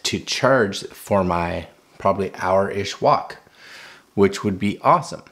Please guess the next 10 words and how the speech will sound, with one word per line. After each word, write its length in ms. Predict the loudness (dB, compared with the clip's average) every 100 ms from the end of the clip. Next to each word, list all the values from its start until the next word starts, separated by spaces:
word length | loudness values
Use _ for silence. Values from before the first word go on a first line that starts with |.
| -20 -6
So, 480 | 4 6 4 2 -8 -20 _ -20 -16 -12 -10 -10 -8 -8 -8 -10 -10 -8 -8 -10 -10 -10 -8 -10 -12 -4 4
here 140 | 4
it 60 | 4
is. 320 | 0 -6 -16 _ _ _ _ -20 -2
This 180 | 0 2
is 100 | 4
it 340 | 4 2 -8 _
in, 160 | -2 -2 0
in 160 | 2
a, 100 | 2